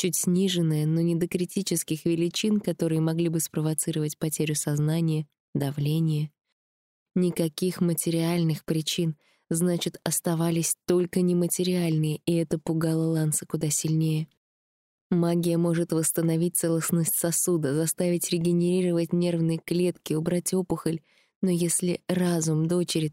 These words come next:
так и не справившись с потрясением после визита твари, решил искать убежище в беспамятстве —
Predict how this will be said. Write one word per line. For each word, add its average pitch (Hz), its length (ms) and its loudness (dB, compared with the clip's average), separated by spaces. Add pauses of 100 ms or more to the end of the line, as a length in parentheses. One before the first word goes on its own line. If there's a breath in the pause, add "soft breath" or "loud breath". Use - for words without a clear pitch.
(120)
так 170 280 -2
и 160 60 2
не 160 100 2
справившись 165 680 -2
с - 40 -4
потрясением 165 800 0
после 170 340 0
визита 160 400 0
твари, 165 480 -2 (260 soft breath)
решил 170 360 0
искать 165 360 -2
убежище 165 540 0
в 147 60 0
беспамятстве — 156 880 0